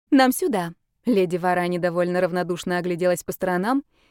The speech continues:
и направилась к узкому столику, притулившемуся в углу, с огромной счётной книгой и маленьким звонком.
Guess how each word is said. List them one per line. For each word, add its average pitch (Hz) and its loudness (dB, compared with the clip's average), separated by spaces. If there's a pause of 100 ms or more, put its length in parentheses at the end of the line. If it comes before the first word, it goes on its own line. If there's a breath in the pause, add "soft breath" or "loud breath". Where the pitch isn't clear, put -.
(200)
и 208 2
направилась 254 2
к - -18
узкому 208 -2
столику, 262 -2
притулившемуся 226 -2
в 233 -2
углу, 175 -4 (240)
с - -6
огромной 190 2
счётной 190 -2
книгой 240 -2
и 214 -2
маленьким 202 -2
звонком. 202 -4